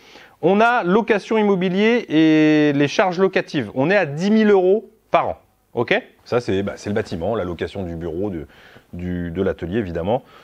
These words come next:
C'est pas cher, donc ça, c'est vrai que ça, pour nous, ça représente pas beaucoup parce que normalement, euh,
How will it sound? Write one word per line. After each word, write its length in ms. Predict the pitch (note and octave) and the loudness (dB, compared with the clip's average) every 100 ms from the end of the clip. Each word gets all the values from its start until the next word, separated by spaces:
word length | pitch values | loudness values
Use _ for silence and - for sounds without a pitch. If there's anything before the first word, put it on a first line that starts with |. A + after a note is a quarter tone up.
| - | -10
C'est 180 | - | -4
pas 160 | A#2+ D3+ | -2 -2
cher, 300 | - F3 F3+ | 0 -2 0
donc 180 | C3+ A2+ | -4 -4
ça, 260 | - D#3+ D3+ | -2 -2 -2
c'est 120 | B2 | -4
vrai 100 | C3 | -4
que 60 | |
ça, 120 | - B2+ - B2+ | -2 -6 -6 -10
pour 140 | C3 C3 | -4 0
nous, 140 | D#3+ | 0
ça 120 | D#3 | 0
représente 340 | G#2+ B2 C3 C3 | -2 -2 -4 -2
pas 120 | D3 | -2
beaucoup 280 | C#3 C3 E3 | -2 -4 -6
parce 200 | A2+ - | -6 -4
que 180 | G#2 | -2
normalement, 520 | G2 G2 G2+ B2+ C3 | 0 -2 0 0 0
euh, 40 | G2+ | -2